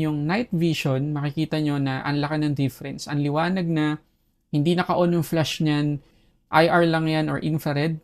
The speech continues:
So, malaking tulong kapag nagka-camping tayo. At imagine nyo, guys, if ever talaga na habang <laughs> nagka-camping tayo, napakadilim sa lugar, tas meron tayong narinig na kaluskos,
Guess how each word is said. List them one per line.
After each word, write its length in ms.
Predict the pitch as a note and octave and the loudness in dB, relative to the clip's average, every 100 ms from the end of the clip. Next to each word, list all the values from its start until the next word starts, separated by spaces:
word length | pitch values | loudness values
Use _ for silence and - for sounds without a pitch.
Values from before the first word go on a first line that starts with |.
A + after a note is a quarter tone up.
| _ | _
So, 160 | - C#3 | -8 -2
malaking 320 | C#3+ E3 F#3 | -2 0 -2
tulong 320 | F3+ E3+ E3 | 2 2 2
kapag 320 | D3+ D3 D3 | -2 -4 -2
nagka-camping 560 | D3 D3 D3 C#3+ C#3 C#3 | -2 -2 -2 -2 -2 -2
tayo. 320 | B2+ B2+ C3 | 0 -2 -4
At 80 | - | -8
imagine 640 | - - E3 G3+ G#3 A3+ | -12 -6 -2 0 2 2
nyo, 80 | G#3+ | 0
guys, 320 | F3+ F3+ F3+ | 2 2 0
if 160 | F3 - | -4 -4
ever 320 | F#3+ G3 G3+ | -2 0 0
talaga 480 | G3 F#3 F3+ D#3+ D#3 - _ _ _ | 0 0 2 2 2 -2 _ _ _
na 160 | D3 D#3+ | 2 4
habang 160 | E3+ | 4
<laughs> 40 | E3+ | 2
nagka-camping 560 | D#3+ - F#3+ F#3 F3+ E3+ | 0 -2 -2 0 0 4
tayo, 480 | D#3 D#3 D#3 D#3 - - | 4 4 2 -2 -8 -4
napakadilim 560 | E3 E3+ F#3 E3+ F3 E3 | 0 4 4 6 4 4
sa 80 | |
lugar, 240 | E3 D#3+ D#3+ | 4 4 2
tas 160 | D3+ | 0
meron 240 | - D#3 D#3+ | 2 2 2
tayong 400 | D3+ D3+ D3+ D3 C#3 | 2 4 2 2 2
narinig 320 | C#3+ D#3 C#3+ | 2 2 2
na 240 | D3 C#3 | 2 2
kaluskos, 800 | C3+ D3+ D3+ - E3 E3 - - | 2 0 0 0 2 2 0 -8